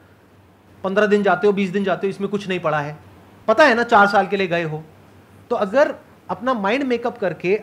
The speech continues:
आप एक लाइन को चूज़ कर रहे हो based upon your talent, your skills or your strengths, तो दिमाग में बिठा लो कि उसमें दो चार साल लगेंगे।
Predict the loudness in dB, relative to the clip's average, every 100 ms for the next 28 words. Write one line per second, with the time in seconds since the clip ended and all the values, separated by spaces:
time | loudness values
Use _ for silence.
0 | -2 -2 -2 -4 -4 -4 -6 -8 -6 -4
1 | -4 -2 -6 -4 -6 -6 -10 -10 -6 -2
2 | -2 -4 -8 -8 -8 -6 -6 -6 -12 -20
3 | -20 -20 -20 -20 -20 -20 -4 0 2 2
4 | -2 -2 -2 -2 -6 -14 -20 -20 -20 -20
5 | -8 -2 -2 -4 -12 -6 0 2 2 -2
6 | -2 2 2 4 0 -2 -6 -6 -4 -2
7 | 0 0 -2 -2 -2 0 0 0